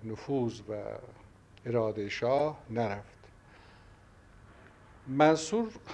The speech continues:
دفاعش موجه بود. البته علی منصور حرفش این بود که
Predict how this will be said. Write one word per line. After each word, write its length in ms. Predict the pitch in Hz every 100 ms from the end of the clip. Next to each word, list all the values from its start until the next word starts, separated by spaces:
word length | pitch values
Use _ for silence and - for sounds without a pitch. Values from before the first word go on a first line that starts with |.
| - - -
دفاعش 580 | 139 - 175 190 185 151
موجه 500 | 135 127 127 165 165
بود. 180 | 156 135
البته 300 | 120 - 160
علی 300 | 135 131 127
منصور 480 | 123 120 120 170
حرفش 400 | 151 160 170 151
این 100 | 175
بود 160 | 165 160
که 300 | - 170